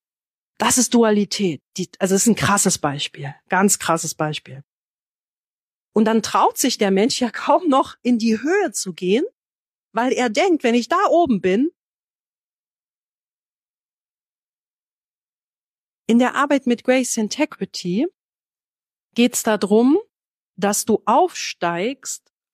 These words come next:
aber nicht wieder so runterfällst. <clears throat> Zum Beispiel <clears throat>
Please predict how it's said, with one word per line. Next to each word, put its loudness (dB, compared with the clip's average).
aber 0
nicht 2
wieder 2
so 4
runterfällst. -4
<clears throat> 4
Zum 0
Beispiel 0
<clears throat> 2